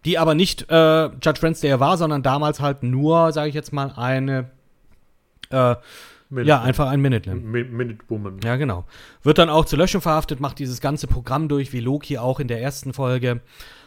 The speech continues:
Speaker 1: Und kurz bevor es aber dann hier zur Verurteilung kommt, ist es dann so, dass sie dann halt das Tempad von der klaut.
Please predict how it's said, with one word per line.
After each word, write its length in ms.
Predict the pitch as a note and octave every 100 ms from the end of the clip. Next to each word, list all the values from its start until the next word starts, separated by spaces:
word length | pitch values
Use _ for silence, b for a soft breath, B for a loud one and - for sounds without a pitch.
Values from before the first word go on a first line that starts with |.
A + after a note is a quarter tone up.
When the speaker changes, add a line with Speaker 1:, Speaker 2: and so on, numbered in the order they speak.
| B
Speaker 1:
Und 560 | - B2 B2 A#2+ A#2+ - - _ _ _ _ _ _ -
kurz 180 | - C#3
bevor 260 | C#3 - C3+
es 80 | C3
aber 160 | B2
dann 180 | A#2+ B2
hier 160 | A#2 B2+
zur 120 | B2
Verurteilung 500 | - C3+ C3 B2 A#2
kommt, 380 | - A#2 A2 -
ist 100 | A#2+
es 120 | A2+ G#2
dann 140 | A2
so, 160 | A2+ A2
dass 180 | G#2+ -
sie 100 | A2+
dann 160 | A2
halt 140 | A2 G#2+
das 100 | -
Tempad 380 | C3 B2+ B2+
von 120 | - A2+
der 160 | A2
klaut. 380 | - A2+ A2